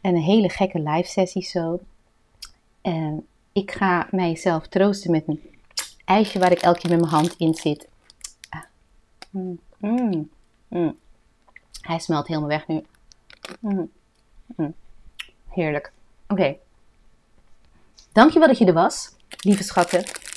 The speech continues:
Ik ben bang dat ik ook vragen gemist heb, eh, in alles. Maar ik ga je wel alvast even groeten. En, ehm, als je, eh, nog vragen hebt na deze sessie, wanneer die afgelopen is,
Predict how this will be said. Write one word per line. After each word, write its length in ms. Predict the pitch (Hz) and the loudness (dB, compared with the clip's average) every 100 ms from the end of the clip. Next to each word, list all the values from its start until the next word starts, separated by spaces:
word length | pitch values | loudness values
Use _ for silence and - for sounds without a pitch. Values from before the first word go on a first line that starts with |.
| - - | -8 0
Ik 120 | 185 | 4
ben 160 | 208 | 4
bang 220 | 180 254 294 | 6 6 6
dat 100 | 214 | 4
ik 180 | 208 | 4
ook 140 | 233 226 | 0 0
vragen 680 | - 247 269 240 165 - - _ | 4 8 8 4 -2 -6 -18 _
gemist 500 | - 190 190 226 - | -2 2 4 2 2
heb, 160 | 233 247 _ _ _ _ - - | 0 0 _ _ _ _ -20 -6
eh, 320 | 202 190 - | -2 0 0
in 120 | 208 | -2
alles. 480 | - 202 247 - - - _ | 0 0 -2 -4 -12 -20 _
Maar 140 | 214 | 0
ik 100 | 208 | 0
ga 100 | - | 4
je 80 | 196 | 4
wel 140 | 208 - | 6 4
alvast 280 | 233 196 | 4 2
even 180 | 175 160 | 0 -2
groeten. 440 | 156 285 302 392 453 - - - - - | 0 2 2 0 -2 -10 -20 -20 -20 0
En, 360 | 226 240 220 | 4 6 4
ehm, 400 | - 214 208 202 202 - _ _ _ _ _ - - | 2 0 2 0 -4 -10 _ _ _ _ _ -16 2
als 300 | 226 233 - | 6 6 6
je, 320 | 233 208 196 | 4 4 0
eh, 240 | - 196 180 | 0 2 2
nog 180 | 185 | 0
vragen 400 | - 240 240 202 | 4 6 6 2
hebt 240 | 196 277 - | 2 0 0
na 380 | 185 208 254 269 | 2 4 6 6
deze 260 | 262 214 | 6 4
sessie, 320 | 202 226 - | 0 -2 -2
wanneer 220 | 190 185 175 | -4 -2 -2
die 140 | - | -2
afgelopen 540 | 247 - 269 254 240 | -4 -4 -4 -2 -2
is, 180 | 254 269 | -6 -8